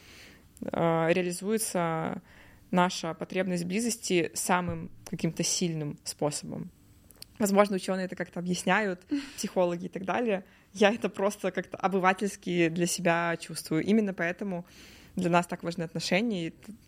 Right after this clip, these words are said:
Speaker 1: часто мы там их ищем, или если проблемы, то они ощущаются нами супер остро. То есть расставание ощущается как смерть вообще.
Speaker 2: Да.
Speaker 1: Э, даже если это какое-то расставание, которое, ну, должно было произойти. Э, в целом любые проблемы в отношениях часто иррационально кажутся нам больше, чем они есть на самом деле.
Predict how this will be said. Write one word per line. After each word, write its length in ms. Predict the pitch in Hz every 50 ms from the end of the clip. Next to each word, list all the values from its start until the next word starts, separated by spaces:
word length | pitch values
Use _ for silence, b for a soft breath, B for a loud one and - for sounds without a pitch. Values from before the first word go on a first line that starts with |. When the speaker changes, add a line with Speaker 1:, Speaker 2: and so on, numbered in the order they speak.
| -
Speaker 1:
часто 320 | - - 175 170 - - 185
мы 60 | 180
там 180 | - - 180 180
их 80 | 165
ищем, 460 | - - 190 214 214 - - 185 175 170
или 100 | 175 170
если 200 | 170 - - -
проблемы, 500 | - - 180 180 175 175 196 208 196 180
то 100 | - 190
они 340 | 190 165 165 165 165 160 B B B B B B
ощущаются 520 | B - - - - - 185 180 185 - 185
нами 160 | 175 170 165
супер 360 | 170 - - 180 175 - - -
остро. 380 | - 165 165 170 - - - - - B B B B B B B
То 60 | - 185
есть 120 | - -
расставание 460 | 185 - - - 175 180 185 226 226
ощущается 440 | 214 - 185 - 190 175 180 - -
как 120 | - 175 -
смерть 400 | - - 170 165 165 160 - -
вообще. 340 | 170 165 - - - - 196 185
Speaker 2:
Да. 340 | - 226 214 208 208 208 208 208 214 214 - - - - -
Speaker 1:
Э, 120 | - 165
даже 280 | 165 175 180 185 190 185
если 280 | 175 180 180 - - 170
это 140 | 165 - 180
какое-то 320 | - - - 165 165 - -
расставание, 440 | - - - 175 170 185 202 196
которое, 280 | - - - - 175 180
ну, 100 | 180 185
должно 340 | 185 180 175 175 170 170 165
было 160 | - 160 156
произойти. 720 | 156 - 165 160 156 160 156 160 - - 156 147 143 147 B B B B B B B B B B B B B
Э, 260 | - - 151 156 156
в 60 | 165 -
целом 280 | - 208 196 196 190 190
любые 220 | 185 175 180 175
проблемы 360 | - 180 180 175 180 175 175
в 40 | 165
отношениях 560 | 165 185 175 170 - 175 180 208 214 202 -
часто 320 | - - 170 190 - - -
иррационально 720 | - 180 190 180 175 - - 180 170 160 156 156 156 156
кажутся 380 | - - 170 175 - - - 165
нам 200 | 160 156 156 151
больше, 280 | 165 180 202 226 240 208
чем 180 | - - 170
они 120 | 170 175 175
есть 200 | 170 165 170 -
на 60 | 185
самом 300 | - - 185 175 180 175 170
деле. 280 | 170 - - 175 170